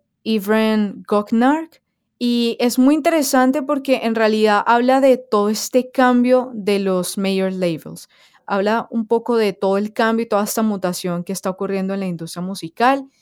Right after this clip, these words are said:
y en la parte de distribución. Y bueno, chicos, esto ha sido todo por el episodio de hoy. Para mí, como siempre, es un placer estar aquí hablando con dos colegas, amigos,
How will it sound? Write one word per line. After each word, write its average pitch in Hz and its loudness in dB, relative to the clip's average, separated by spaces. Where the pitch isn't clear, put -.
y 190 -2
en 190 0
la 180 -2
parte 175 -4
de 185 0
distribución. 170 -8
Y 214 2
bueno, 214 4
chicos, 220 0
esto 220 0
ha 240 0
sido 269 4
todo 247 6
por 285 4
el 262 6
episodio 202 2
de 247 6
hoy. 196 2
Para 196 0
mí, 196 -2
como 220 2
siempre, 208 0
es 214 -2
un 233 0
placer 208 2
estar 180 -4
aquí 220 -4
hablando 190 0
con 226 2
dos 190 0
colegas, 220 2
amigos, 220 2